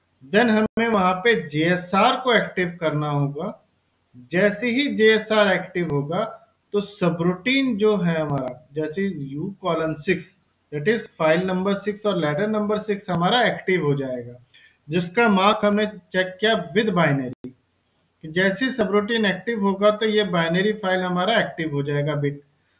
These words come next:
then ही हम यहाँ पे execute कर सकते हैं, then ही यहाँ का जो सबरूटीन का प्रोग्राम है वो चल सकता है। अगर इस दौरान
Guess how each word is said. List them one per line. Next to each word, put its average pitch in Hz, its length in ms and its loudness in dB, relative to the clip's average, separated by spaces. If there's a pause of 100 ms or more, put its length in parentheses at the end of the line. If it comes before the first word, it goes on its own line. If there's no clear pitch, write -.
(160)
then 185 280 4
ही 254 240 4
हम 233 240 0
यहाँ 196 280 2
पे 226 240 -2
execute 180 540 -4
कर 175 160 0
सकते - 400 -14
हैं, 110 160 -14 (2000)
then 160 260 0
ही 214 60 4
यहाँ 196 300 2
का 208 120 2
जो 196 180 0
सबरूटीन 165 520 -4
का 208 120 -2
प्रोग्राम 160 460 -4
है 165 80 -2
वो 226 180 2 (920)
चल 196 200 8
सकता 143 380 -8
है। 98 160 -14 (2500)
अगर 175 420 2
इस 247 160 0
दौरान 202 580 6